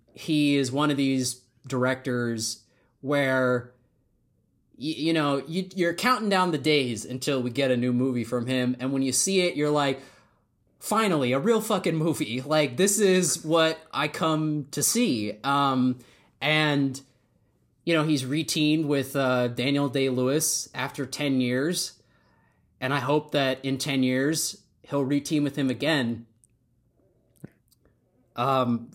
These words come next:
'cause I think they're a great pairing. And, um, the movie just, I mean, it looks, it looks fantastic. Johnny Greenwood's score, I think, is really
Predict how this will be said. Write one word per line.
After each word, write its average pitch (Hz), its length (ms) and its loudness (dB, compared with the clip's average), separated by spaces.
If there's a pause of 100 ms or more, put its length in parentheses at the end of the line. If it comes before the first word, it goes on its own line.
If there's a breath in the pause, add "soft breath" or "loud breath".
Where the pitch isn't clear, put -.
(140)
'cause 147 140 -4
I 160 120 2
think 226 180 -2
they're 190 120 4
a 147 60 -2
great 147 240 0
pairing. 113 540 -2 (220)
And, 120 400 -2
um, 123 440 0 (1120 loud breath)
the 208 80 2
movie 269 380 4
just, 180 400 2 (160)
I 196 80 2
mean, 190 160 2
it 175 140 0
looks, 226 640 0
it 180 100 -4
looks 196 260 -2
fantastic. 139 920 -2 (380)
Johnny 139 260 0
Greenwood's 127 460 0
score, 123 260 0
I 117 140 0
think, 113 200 -6
is 104 160 -8
really 107 360 -6